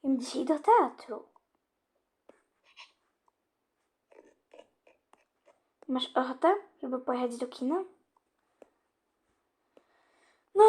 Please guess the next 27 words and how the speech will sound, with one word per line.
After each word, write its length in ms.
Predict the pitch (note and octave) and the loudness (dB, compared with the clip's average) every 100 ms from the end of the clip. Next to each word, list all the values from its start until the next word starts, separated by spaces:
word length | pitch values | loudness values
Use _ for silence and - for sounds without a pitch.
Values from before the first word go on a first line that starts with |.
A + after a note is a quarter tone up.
| G#4+ | 10
możemy 680 | G4+ D#4+ C4 C4 C4+ D4 D#4 | 8 8 6 6 6 6 6
jechać. 800 | D#4 D#4 D4+ D4 B3+ - - - _ | 4 4 2 -2 -8 -14 -16 -18 _
Co 100 | C#5+ | 0
to 160 | C5+ G4 | 4 8
za 140 | E4 | 8
mina? 380 | D4+ C4 A#3+ A#3 | 8 6 4 2
Przecież 320 | - - E4+ | 0 -8 -10
fajnie 360 | - D#5+ C#5+ G#4 | 6 6 8 2
się 140 | D4 | 0
jeździ 280 | C#4 C4+ C4+ | -4 -4 -2
do 120 | C4 | -2
teatru. 600 | C4 C#4 B3 B3 - C4+ C#4 _ _ _ _ | 0 0 0 -4 -10 -10 -10 _ _ _ _
Tak, 220 | G4+ F#4+ | 2 6
ale 120 | C#4 | 4
bardzo 340 | C4 B3+ A#3+ C4+ | 6 4 4 2
dawno 300 | C4+ C#4 C#4 | 2 2 0
w 140 | C4+ | 0
nim 160 | C4+ C#4 | 0 2
nie 140 | F#4+ | 2
byłam. 500 | G#4 D#4+ A#3 A3+ C4+ - _ _ | 4 4 2 -4 -12 -20 _ _
Okej. 400 | F#4+ F#4 B3 B3+ - _ _ _ _ _ _ _ _ _ | -6 -6 -8 -8 -12 _ _ _ _ _ _ _ _ _
Muszę 240 | C4+ C#4 - | -8 -6 -6
szybko 380 | - C4+ - | -8 -6 -4
zrobić 300 | C4 C4 B3+ | -2 -2 -4
porządek 500 | - B3+ C4 B3+ B3+ | -10 -6 -4 -2 -4
w 140 | - - | -8 -12
ubrankach. 960 | C4+ B3+ A#3+ A3+ A#3 - C4 - - | -4 -4 -4 -8 -14 -18 -18 -20 -20